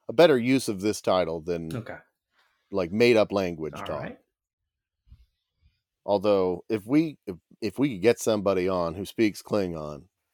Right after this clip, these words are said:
Speaker 2: That's,
Speaker 1: that would
Speaker 2: that'd
Speaker 1: be
Speaker 2: be
Speaker 1: pretty
Speaker 2: good.
Speaker 1: cool.
Speaker 2: Or Elvish.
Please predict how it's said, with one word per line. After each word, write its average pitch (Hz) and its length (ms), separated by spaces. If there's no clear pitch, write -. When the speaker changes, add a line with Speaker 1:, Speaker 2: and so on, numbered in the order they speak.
Speaker 2:
That's, - 400
Speaker 1:
that 85 80
would 85 40
Speaker 2:
that'd 117 140
Speaker 1:
be 117 100
Speaker 2:
be - 20
Speaker 1:
pretty 113 220
Speaker 2:
good. - 80
Speaker 1:
cool. 87 260
Speaker 2:
Or 233 180
Elvish. 101 640